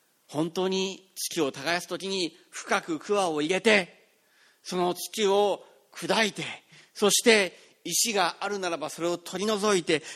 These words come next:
根っこが残っているならば、それを取り除くように、私たちの心にあるものを一つ一つ取り除こうと、神様はされているのであります。最後は、陽気です。固い心がほぐされて、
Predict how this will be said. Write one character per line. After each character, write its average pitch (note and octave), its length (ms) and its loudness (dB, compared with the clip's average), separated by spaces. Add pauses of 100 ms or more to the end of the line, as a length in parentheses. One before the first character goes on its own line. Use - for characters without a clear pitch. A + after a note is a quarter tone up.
根 G3+ 140 6
っ G3 40 4
こ A#3 160 -4
が G#3 100 0
残 F#3+ 200 -2
っ A3 40 0
て G#3+ 120 -8
い - 20 -4
る F#3+ 80 -4
な F3+ 100 -4
ら F3 60 -4
ば、 E3 120 -6
そ G3 120 -8
れ G3+ 60 0
を G3 60 -2
取 G3 160 -8
り A3 60 -2
除 A#3 220 2
く G3+ 80 -2
よ F#3 200 6
う D#3 40 0
に、 A#2+ 180 -10 (380)
私 - 300 -8
た E3 80 -10
ち D#3+ 160 -12
の D3 100 -8
心 E3+ 240 -8
に D#3+ 220 -6
あ E3 120 -10
る E3+ 120 -4
も D3+ 100 -6
の C3+ 140 -6
を B2+ 100 -12 (240)
一 - 300 -14
つ C3 240 -8
一 F3+ 240 -12
つ D3+ 280 -2 (380)
取 A#2+ 200 -12
り B2 40 -4
除 B2 260 -6
こ C#3+ 260 -8
う C3 40 -12
と、 A2+ 260 -14 (160)
神 G2+ 280 -16
様 G#2+ 260 -20
は G3 240 -8 (220)
さ - 200 -20
れ - 80 -20
て - 120 -20
い A2+ 80 -18
る D#3 100 -16
の E3 100 -14
で E3 140 -18
あ D3+ 60 -20
り E3+ 100 -20
ま E3+ 100 -20
す。 - 220 -20 (500)
最 A2+ 260 -16
後 A2 80 -16
は、 A2 60 -16
陽 D#3 200 -10
気 - 160 -18
で F3+ 100 -12
す。 - 220 -20 (580)
固 D#3+ 300 -2
い C#3+ 80 -4
心 G3+ 320 -4
が E3+ 180 0
ほ - 240 -8
ぐ F#3 120 -6
さ A3+ 120 -10
れ G3+ 100 -6
て、 C#3+ 260 -14